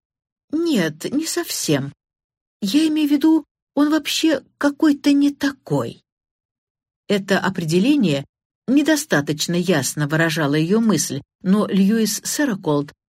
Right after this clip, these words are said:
воспринял его в буквальном смысле. «Да», со вздохом произнёс он, «этот бедняга действительно какой-то не такой.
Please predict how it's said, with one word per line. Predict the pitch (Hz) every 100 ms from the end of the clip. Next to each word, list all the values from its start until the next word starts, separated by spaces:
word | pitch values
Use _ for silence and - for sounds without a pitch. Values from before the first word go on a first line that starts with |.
| _
воспринял | 185 214 - 262 262 247
его | 214 202 226 196
в | 185
буквальном | 254 247 202 147 127 139
смысле. | - 196 160 - - - _ _ _ _ _ _ -
«Да», | 156 165 143 - _ _ _ _ _
со | - 165
вздохом | 143 143 180 170 151
произнёс | 151 139 147 135 139
он, | 143 139 _ _ _ _ _ -
«этот | 254 254 196
бедняга | 202 185 220 233 214 214 - -
действительно | 208 - - 147 160 156 151 151
какой-то | 151 139 147 147 147
не | 139
такой. | 127 127 - 143 143